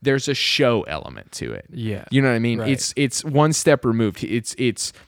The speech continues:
Speaker 1: Universal monsters. It's, you know, his live shows have these big, large puppets and pictures
Speaker 2: Mm-hmm.
Speaker 1: of King Kong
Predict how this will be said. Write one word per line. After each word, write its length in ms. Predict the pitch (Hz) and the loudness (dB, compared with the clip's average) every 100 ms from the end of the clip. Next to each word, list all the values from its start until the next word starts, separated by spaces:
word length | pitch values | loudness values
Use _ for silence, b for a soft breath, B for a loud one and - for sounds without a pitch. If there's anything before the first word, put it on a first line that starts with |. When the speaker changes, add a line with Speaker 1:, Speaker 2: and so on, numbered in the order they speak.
| - | -14
Speaker 1:
Universal 720 | 127 131 147 131 135 - 139 120 | -4 2 4 6 4 4 4 4
monsters. 800 | 120 139 - 151 135 123 117 - | 4 4 2 2 4 4 0 -4
It's, 480 | 107 104 - - - | -2 -2 -2 -6 -2
you 100 | 120 | -2
know, 120 | 101 | 0
his 240 | 127 117 | 0 -2
live 340 | 113 113 131 123 | 0 2 2 2
shows 260 | 139 120 | -2 -2
have 160 | 123 110 | -2 -2
these 140 | 107 | -4
big, 180 | 101 113 | -4 -4
large 380 | 110 101 90 - | 0 0 -2 -4
puppets 540 | - 170 160 131 - | 2 2 4 0 0
and 120 | 95 87 | -6 -2
pictures 360 | 131 120 107 | 0 0 -2
Speaker 2:
Mm-hmm. 80 | 113 | -4
Speaker 1:
of 40 | 117 | -2
King 220 | 113 98 | -2 -2
Kong 640 | - 170 160 139 131 123 | -2 2 4 4 4 2